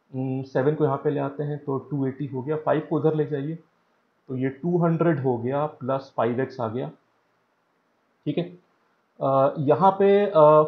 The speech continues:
फ़ाइव एक्स कितना आ जाएगा फिर, एटी के बराबर आ गया, और X की value sixteen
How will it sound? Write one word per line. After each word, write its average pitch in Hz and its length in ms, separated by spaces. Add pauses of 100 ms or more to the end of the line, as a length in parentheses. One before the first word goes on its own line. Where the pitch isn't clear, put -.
(140)
फ़ाइव 165 240
एक्स 180 120
कितना 175 260
आ 170 60
जाएगा 165 220
फिर, 165 180
एटी 139 200
के 139 120
बराबर 123 360
आ 165 100
गया, 175 180 (420)
और 143 260
X 160 200
की 170 120
value 156 240
sixteen 226 680